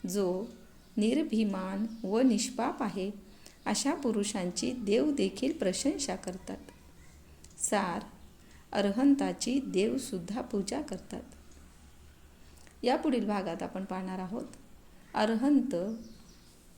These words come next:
अकंप्य असतात.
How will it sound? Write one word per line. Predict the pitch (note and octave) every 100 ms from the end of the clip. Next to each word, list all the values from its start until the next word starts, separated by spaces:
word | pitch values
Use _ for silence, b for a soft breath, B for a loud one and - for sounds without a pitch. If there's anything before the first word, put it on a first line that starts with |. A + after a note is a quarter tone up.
| - - - - - - - _ _ - -
अकंप्य | B3 D4+ - A#3 B3+ C4
असतात. | G#3+ F3+ - F#3+